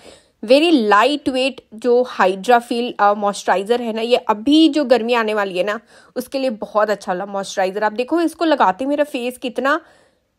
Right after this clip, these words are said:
हेल्दी, ग्लोई, डोई नज़र आ रहा है। उसके बाद फिर यहाँ पे मैं विश केयर की, अ, सेरामाइड लिप बाम अप्लाई करूँगी। इसके अंदर एसपीएफ़ फिफ्टी आपको मिल जाता है,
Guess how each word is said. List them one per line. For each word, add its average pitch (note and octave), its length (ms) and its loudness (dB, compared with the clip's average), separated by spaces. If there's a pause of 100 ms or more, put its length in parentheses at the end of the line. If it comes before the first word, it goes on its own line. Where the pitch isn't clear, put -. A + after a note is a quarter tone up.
हेल्दी, A3+ 500 2
ग्लोई, A3+ 500 2
डोई A3+ 320 -2
नज़र A3 300 -2
आ F#3 120 6
रहा F#3 120 0
है। C4 200 -2 (340)
उसके C4+ 200 0
बाद C4+ 140 6
फिर C4+ 140 -4
यहाँ A#3+ 140 0
पे A#3 120 -8
मैं A#3 140 -4
विश A#3+ 340 -6
केयर A3 280 0
की, C#4 280 -6
अ, A3+ 220 -4
सेरामाइड A#3+ 680 0
लिप G#3+ 160 -2
बाम A3+ 300 0
अप्लाई G#3+ 360 -2
करूँगी। A3 380 -6
इसके A3 200 -8
अंदर G#3 240 -4
एसपीएफ़ F#3 460 -10
फिफ्टी A3 340 -10
आपको B3 300 -4
मिल G#3+ 220 -2
जाता G3+ 360 2
है, A3+ 80 2